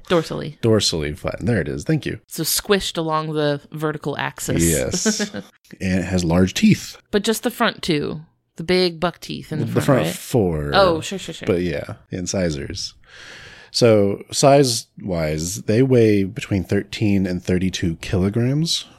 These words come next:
Speaker 2: which is twenty-nine to seventy pounds, and are nine hundred to eleven hundred seventy millimeters long, which is thirty-five to forty-six inches.
Speaker 1: Seventy pounds seems real hefty
Speaker 2: It
Speaker 1: for a
Speaker 2: is
Speaker 1: rodent.
Speaker 2: hefty.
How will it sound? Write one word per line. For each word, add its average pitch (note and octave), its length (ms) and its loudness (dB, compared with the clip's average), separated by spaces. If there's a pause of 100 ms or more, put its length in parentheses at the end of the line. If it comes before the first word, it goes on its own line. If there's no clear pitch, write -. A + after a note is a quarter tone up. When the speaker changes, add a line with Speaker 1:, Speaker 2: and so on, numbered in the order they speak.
Speaker 2:
which G#2 180 0
is F2+ 200 2
twenty-nine G#2+ 580 4
to G2 100 -2
seventy F#2 380 0
pounds, G#2+ 720 -4 (420)
and F2+ 300 0
are E2 240 -2
nine C3+ 240 2
hundred G#2 520 2
to E2 560 -2 (220)
eleven G#2+ 300 2
hundred G2 240 2
seventy F#2 360 0
millimeters A2+ 840 0 (140)
long, E2+ 360 -2 (520)
which F#2+ 180 0
is G2 120 0
thirty-five B2 540 4
to F2 80 -4
forty-six - 500 -6
inches. - 500 -10 (340)
Speaker 1:
Seventy C4 380 -8
pounds F#3+ 360 -6
seems E3+ 420 -8
real G3 1080 -2
hefty C#4 440 -8
Speaker 2:
It - 40 -14
Speaker 1:
for C#3 80 -2
a A#3 80 6
Speaker 2:
is C#3 160 2
Speaker 1:
rodent. C3+ 300 -2
Speaker 2:
hefty. - 240 -4